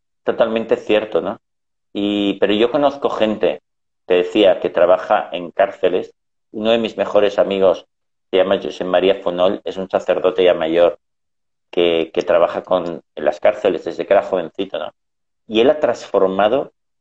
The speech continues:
a un, o ha ayudado a transformarse a un montón de delincuentes severos en personas que, una, mira, los, lo-, las personas más locas cuando se transforman,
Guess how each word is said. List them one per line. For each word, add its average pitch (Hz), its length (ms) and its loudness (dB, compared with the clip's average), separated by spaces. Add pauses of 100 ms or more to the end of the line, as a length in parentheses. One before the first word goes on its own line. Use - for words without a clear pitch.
(120)
a 101 100 -2
un, 110 260 -2
o 98 160 2
ha 104 40 6
ayudado 107 360 4
a 95 80 2
transformarse 85 800 -6 (360)
a 101 80 -2
un 110 160 -2
montón 98 400 0
de 90 80 2
delincuentes 87 840 -2
severos 90 600 0 (560)
en 104 180 -6
personas 104 680 -2 (460)
que, 104 340 0 (280)
una, 147 360 2
mira, 110 480 0
los, - 400 -2
lo-, 107 300 4
las 104 140 0
personas 156 360 -2
más 113 220 0
locas 104 380 0 (480)
cuando 110 240 2
se - 140 -8
transforman, 127 760 -2